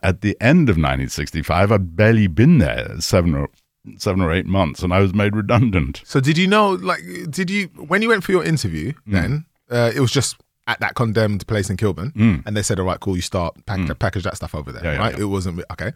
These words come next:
Speaker 1: Yeah. I was
Speaker 2: How
Speaker 1: the lowest of the low.
Speaker 2: The lo-, <laughs> the lowest of the low. Put it in the bag properly. You can't even do that. Go home. <laughs> Right. So
Speaker 1: Along those lines,
Speaker 2: <laughs> yeah,
Speaker 1: yeah.
Speaker 2: along those lines. So, um, you were in the post room. So,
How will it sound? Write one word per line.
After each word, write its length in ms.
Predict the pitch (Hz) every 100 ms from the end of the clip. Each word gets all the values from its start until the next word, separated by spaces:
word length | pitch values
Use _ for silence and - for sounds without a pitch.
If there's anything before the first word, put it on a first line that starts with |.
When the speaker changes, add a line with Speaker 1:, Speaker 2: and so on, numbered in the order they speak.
| - -
Speaker 1:
Yeah. 120 | 76 - _ _ _ _ _ _ 120 - _ _ _ _ _
I 80 | 156
was 140 | 175 101
Speaker 2:
How 100 | 101
Speaker 1:
the 40 |
lowest 360 | 196 127 98 -
of 100 | 76
the 60 | 78
low. 320 | 69 60 67
Speaker 2:
The 80 | 127
lo-, 140 | 120
<laughs> 1160 | - - - 196 - - 180 - 269 - - -
the 80 | 101
lowest 440 | 113 165 - -
of 80 | -
the 80 | 87
low. 300 | 85 - - - -
Put 120 | 359
it 60 | 349
in 60 | 339
the 80 | 302
bag 240 | 302 -
properly. 340 | 370 294 302
You 120 | 247 277
can't 200 | 330 339
even 160 | 330
do 160 | 339 339
that. 360 | 277 311 - _ _ _
Go 140 | - 311
home. 400 | 277 254 202 127 -
<laughs> 100 | -
Right. 200 | 123 156 - - - 151 151 117 92 180
So 420 | - 196 190 185
Speaker 1:
Along 360 | - 403 285 -
those 220 | 104 208
lines, 280 | 107 117 123
Speaker 2:
<laughs> 0 |
yeah, 80 |
Speaker 1:
yeah. 60 | -
Speaker 2:
along 160 | 151 123
those 180 | 113
lines. 160 | 107 107 - - -
So, 380 | - 208 190 180
um, 380 | 175 165 160 - _
you 280 | 156 151 202
were 140 | 208
in 220 | 190 165 160
the 100 | 147
post 220 | 147 117
room. 60 |
So, 280 | 110 160 156